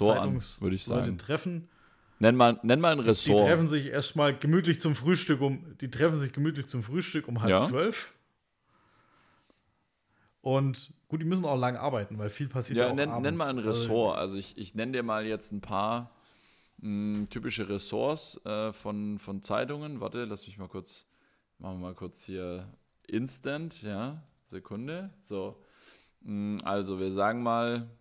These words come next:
Speaker 1: <laughs> ist auch geil, mittlerweile sind die Ressorts schon sehr, äh, spezifisch. Also es gibt zum Beispiel Politik,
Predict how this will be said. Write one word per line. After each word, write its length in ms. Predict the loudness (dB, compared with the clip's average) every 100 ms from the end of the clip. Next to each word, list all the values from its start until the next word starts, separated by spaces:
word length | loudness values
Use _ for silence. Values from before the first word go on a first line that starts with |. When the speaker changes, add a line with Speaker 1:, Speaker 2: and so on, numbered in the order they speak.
| _ _ _ _
Speaker 1:
<laughs> 600 | -16 -16 -16 _ _ _
ist 100 | -8 -6
auch 140 | -4
geil, 320 | -2 -2 -2 -8 _ _ -8
mittlerweile 460 | -6 -2 -2 -2
sind 140 | -2 -4
die 60 |
Ressorts 480 | -4 -4 -2 -2 -2
schon 200 | -4 -4
sehr, 240 | -2 -2 -2 -12 _
äh, 260 | -6 -4 -6
spezifisch. 520 | -8 -10 -8 -6 -4
Also 180 | -4 -4
es 100 | -6
gibt 280 | -6 -8 -6
zum 100 | -2
Beispiel 300 | -2 0 -2
Politik, 800 | 0 0 2 4 4 2 -10